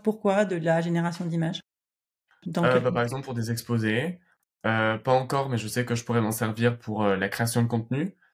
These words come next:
Speaker 2: Si,
Speaker 1: Ouais.
Speaker 2: par exemple, euh, plutôt que d'avoir besoin d'aller sur des sites internet qui, euh,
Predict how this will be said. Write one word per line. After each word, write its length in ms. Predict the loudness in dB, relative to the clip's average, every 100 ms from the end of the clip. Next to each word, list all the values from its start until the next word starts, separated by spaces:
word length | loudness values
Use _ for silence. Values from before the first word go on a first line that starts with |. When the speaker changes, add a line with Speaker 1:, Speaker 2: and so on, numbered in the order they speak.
| _
Speaker 2:
Si, 200 | -4 0
Speaker 1:
Ouais. 60 |
Speaker 2:
par 100 | 2
exemple, 360 | 0 0 -4 -2
euh, 180 | -4 -4 -10 _
plutôt 400 | -8 -6 0 0
que 100 | 0
d'avoir 320 | 0 2 0 0
besoin 320 | 0 0 0
d'aller 160 | 0
sur 160 | -2 -4
des 140 | -2
sites 300 | 0 0 2
internet 520 | 2 2 2 2 -2 -4
qui, 300 | -6 0 2
euh, 200 | 0